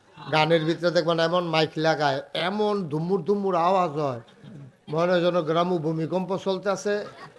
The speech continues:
আর এই ভূমিকম্পের লগে কলব রুহুর জায়গায় রুহু কলব আইয়া পড়ে। এই কারবার, এই মাইক কইতে আইনা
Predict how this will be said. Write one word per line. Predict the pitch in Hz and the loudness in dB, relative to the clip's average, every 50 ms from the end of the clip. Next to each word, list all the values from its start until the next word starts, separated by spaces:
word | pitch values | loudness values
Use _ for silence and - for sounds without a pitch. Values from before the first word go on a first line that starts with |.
| - - _ _ _ _ _ _ _ _ - | -20 -20 _ _ _ _ _ _ _ _ 0
আর | 147 156 156 151 | 2 4 4 4
এই | 160 165 | 4 2
ভূমিকম্পের | 151 131 151 165 165 175 170 175 214 208 208 208 214 202 | 0 0 -2 -2 0 -2 0 2 0 0 2 2 2 2
লগে | 196 202 208 208 196 196 | 4 4 2 2 2 0
কলব | - - - 196 190 185 190 196 196 185 170 | 0 2 2 4 4 6 6 4 4 4 2
রুহুর | 175 185 175 160 175 175 156 | 2 2 2 2 0 0 0
জায়গায় | 147 190 185 170 196 202 196 | 0 0 2 4 4 4 6
রুহু | 175 180 170 160 175 180 | 6 4 4 4 2 0
কলব | 175 - 175 190 175 160 165 156 143 156 | 0 2 2 2 4 4 4 4 4 4
আইয়া | 151 147 143 143 143 135 | 4 4 4 2 2 0
পড়ে। | 131 135 127 120 113 110 - - - - - - - - - - - - - - - 175 | 0 -2 -4 -6 -6 -10 -12 -14 -18 -20 -20 -20 -20 -20 -20 -20 -20 -20 -8 0 6 8
এই | 202 214 226 214 - - | 10 10 10 10 8 6
কারবার, | 214 214 220 220 208 202 180 160 131 147 | 8 8 8 8 6 6 6 4 4 4
এই | 165 175 | 2 2
মাইক | 165 165 175 175 180 185 180 | 2 4 6 8 8 6 4
কইতে | 185 - 220 202 202 208 202 190 196 202 190 185 190 | 4 4 4 4 6 6 4 4 4 2 2 4 4
আইনা | 180 180 180 185 180 175 160 | 4 4 4 2 2 0 0